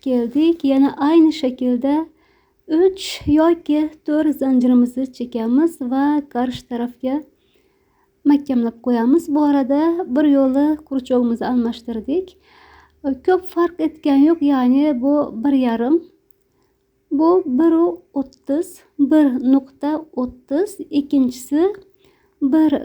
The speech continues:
nuqta ellik, ya'ni orasida ko'p farq yo'q qalinlikda. Qarshi tarafga o'tamiz va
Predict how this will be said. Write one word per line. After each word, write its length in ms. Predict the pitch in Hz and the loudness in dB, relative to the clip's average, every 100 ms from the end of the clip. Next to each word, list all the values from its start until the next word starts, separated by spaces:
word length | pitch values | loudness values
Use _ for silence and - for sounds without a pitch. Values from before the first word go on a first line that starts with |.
| 247 254 | 0 0
nuqta 540 | 254 _ 294 320 349 320 - | -2 _ -4 -2 -2 -4 -4
ellik, 500 | 262 240 220 214 254 | -2 0 2 0 0
ya'ni 460 | 262 208 233 320 381 _ _ _ | -2 0 0 -2 -4 _ _ _
orasida 680 | 359 339 302 - 277 294 - 247 | 0 0 0 0 0 0 -4 -6
ko'p 160 | 294 285 - | -6 -6 -6
farq 260 | 247 240 - 233 | -6 -6 -6 -6
yo'q 220 | 370 - 254 | -6 -8 -2
qalinlikda. 760 | 247 240 214 226 _ 247 339 381 _ _ _ _ _ _ _ _ _ - | 0 2 -2 -6 _ -6 -6 -6 _ _ _ _ _ _ _ _ _ 0
Qarshi 300 | 381 381 - | 0 0 -4
tarafga 500 | 349 339 330 - 311 349 339 - 294 | -4 -4 -6 -4 -2 -2 -4 -10 -6
o'tamiz 600 | 285 262 254 269 320 311 | -4 -2 2 4 2 -2
va 220 | 262 254 | -6 -2